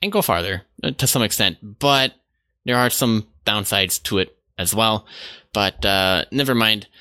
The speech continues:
me boring you with the details, but if you are one of those who are interested in the details,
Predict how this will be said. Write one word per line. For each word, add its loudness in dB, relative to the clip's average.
me 0
boring 0
you 2
with 0
the -4
details, 0
but 0
if -4
you 0
are 0
one 0
of -2
those 0
who -2
are 0
interested 0
in 0
the 0
details, -4